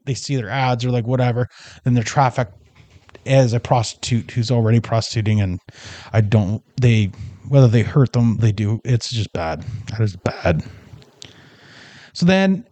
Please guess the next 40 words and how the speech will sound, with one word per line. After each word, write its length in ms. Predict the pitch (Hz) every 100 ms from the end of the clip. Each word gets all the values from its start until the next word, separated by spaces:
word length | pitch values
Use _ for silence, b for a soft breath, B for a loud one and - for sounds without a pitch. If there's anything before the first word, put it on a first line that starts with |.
| -
you 200 | 196 180
also 200 | 196 196
have 300 | 165 170 156
in 80 | 160
Canada 320 | - 139 147
something 460 | - 147 165 151
that 200 | 131 131
is 160 | 127 123
forced 420 | - 147 143 -
labor 300 | 127 127 135
and 100 | 131
domestic 460 | 113 117 120 - 120
servitude. 560 | - 113 135 - 156 180 _ B B B B
So 320 | - 156 147
this 260 | 135 147 175
does 240 | - 151
happen 340 | 147 143 139 165
where 100 | 139
Indigenous 460 | 120 131 151 143
women 200 | 139 139 139
are 100 | 120
trafficked 560 | - 131 123 139 - -
into 680 | 135 135 123 135 120 120 117 b b b
industries 480 | 165 156 - 170 151
such 100 | -
as 140 | 113 147
agriculture, 640 | 175 170 - 175 160 156
construction, 680 | - 123 139 117 143 131 -
hospitality, 880 | 113 - 123 - 120 - 123 127 123
or 100 | 113
domestic 560 | 107 117 117 - 151
work. 260 | 156 180 - B B B B B B - -
This 140 | 117 -
can 340 | - 135 120
be, 240 | 123 127
they 120 | 123 131
can 120 | 147
be 80 | 127
kept 300 | - 127 -
there 260 | 127 131